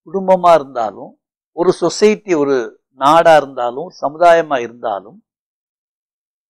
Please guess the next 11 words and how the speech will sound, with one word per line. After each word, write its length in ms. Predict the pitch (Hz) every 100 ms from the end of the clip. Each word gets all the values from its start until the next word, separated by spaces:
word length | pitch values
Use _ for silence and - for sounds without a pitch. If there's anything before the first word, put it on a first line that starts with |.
| _ _ -
கடைசியா 580 | - 226 226 226 165 247
உலகமா 460 | 202 196 208 208 202
இருந்தாலும், 680 | 180 160 - 135 117 _ _ _ _ _ _ _ _ _ _ _ _ _ _ _ _ _ _
இன்பத்தின் 840 | 123 175 190 208 202 214 226 226 -
ஆயுளை 800 | 147 165 180 175 180 214 320 _ _ _ _ _ _ _ _
விரிவு 340 | - 151 208 202
செய்ய 320 | 180 160 151
செய்ய 680 | - 135 123 135 143 151 151 -
அங்கு 340 | 143 156 202
மகிழ்ச்சி 480 | 127 117 131 - 170
இருக்கும். 680 | 120 98 - 117 107 87